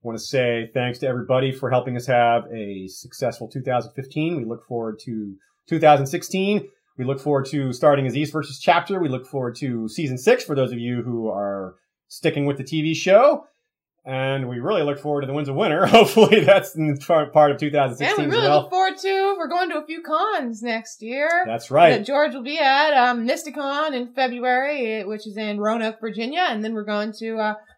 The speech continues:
Speaker 2: Balticon, obviously, in Baltimore,
Speaker 1: That's right.
Speaker 2: Maryland. And Balticon will have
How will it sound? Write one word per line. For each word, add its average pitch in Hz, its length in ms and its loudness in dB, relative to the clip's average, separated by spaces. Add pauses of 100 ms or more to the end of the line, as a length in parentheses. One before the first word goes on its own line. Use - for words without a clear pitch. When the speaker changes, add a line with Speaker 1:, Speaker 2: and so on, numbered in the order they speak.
(100)
Speaker 2:
Balticon, 202 680 0
obviously, 196 340 -8
in 185 260 -14
Baltimore, 262 440 -2
Speaker 1:
That's 277 100 -2
right. 320 140 6
Speaker 2:
Maryland. 180 240 -6
And 185 140 -12
Balticon 269 600 2
will 233 160 0
have 247 340 4